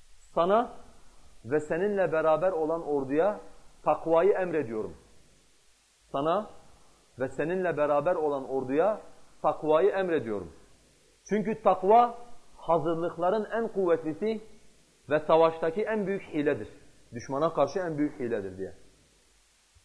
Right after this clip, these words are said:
Biz düşmanlarımıza ancak takva ile galebe çalar ve onların masiyetleriyle onlara galebe çalarız.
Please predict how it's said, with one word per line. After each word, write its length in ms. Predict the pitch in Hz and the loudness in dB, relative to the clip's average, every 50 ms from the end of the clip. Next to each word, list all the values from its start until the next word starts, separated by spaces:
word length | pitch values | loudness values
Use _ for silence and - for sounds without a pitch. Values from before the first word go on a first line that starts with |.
| _ _ _ _ - | _ _ _ _ -14
Biz 640 | 120 117 147 214 262 247 196 - - - - - - - - - _ _ _ - 113 120 | -8 -2 0 2 2 2 0 -4 -10 -16 -18 -20 -20 -20 -20 -20 _ _ _ -12 -6 -4
düşmanlarımıza 1080 | 160 175 - - 180 180 180 180 180 180 180 180 175 180 175 170 185 233 233 226 - - - - - - - _ | -4 -4 -4 -2 -2 0 0 0 0 0 0 0 0 -2 -2 0 0 0 0 -2 -4 -10 -18 -20 -20 -20 -10 _
ancak 460 | - 196 233 240 175 220 202 - - - | 2 2 4 4 4 4 2 2 2 0
takva 380 | 190 175 - 190 202 220 214 | 0 2 4 6 8 8 8
ile 220 | 202 190 185 175 156 | 8 6 6 4 4
galebe 380 | 156 165 165 160 156 160 151 | 4 4 4 4 2 2 2
çalar 300 | - 165 156 185 214 214 - - - - - - - - - _ - | 2 4 4 6 6 4 2 -2 -16 -18 -20 -20 -20 -20 -20 _ 2
ve 60 | 123 | 6
onların 480 | 160 165 165 165 170 170 180 208 226 208 | 6 8 6 6 4 2 2 2 2 0
masiyetleriyle 840 | 185 175 165 160 165 - 175 165 160 165 165 170 175 208 208 190 170 | 0 0 0 0 -2 -2 -2 -2 -2 0 -2 0 0 2 2 4 4
onlara 340 | 160 151 147 143 135 131 | 2 2 2 2 2 2
galebe 320 | 123 123 120 117 110 110 101 | 2 2 2 2 0 -2 -4
çalarız. 520 | - 113 98 98 92 85 - - - - | -4 -6 -6 -4 -6 -6 -8 -14 -18 -18